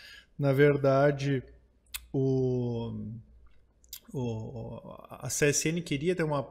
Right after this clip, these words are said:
uma participação ativa na, na Uzi Minas, né, ter uma participação no conselho, isso acabou não acontecendo. A C S N tem quatorze por cento das ações,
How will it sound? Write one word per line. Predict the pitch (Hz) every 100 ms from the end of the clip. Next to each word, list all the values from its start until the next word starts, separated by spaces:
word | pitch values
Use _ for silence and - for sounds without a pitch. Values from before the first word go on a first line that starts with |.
| -
uma | 147 135 131 127
participação | 123 135 131 - - 127 - 135 147 139 - - _
ativa | - 131 - 156 190 175
na, | 143 131 131
na | 127 131
Uzi | 131 127
Minas, | 131 139 175 143
né, | 127
ter | 127
uma | 135
participação | 127 131 - 135 - 139
no | 143
conselho, | 170 165 - 165 151
isso | 139 156 -
acabou | 135 135 135
não | 139
acontecendo. | 139 156 170 - 151 170 - - - - -
A |
C | 131 143
S | 139 147
N | 147
tem | 151 151 - - _
quatorze | - 139 151 165 185
por | 175 160
cento | - 147 143 151
das | 143 131
ações, | 139 - 139 139 139 131 - -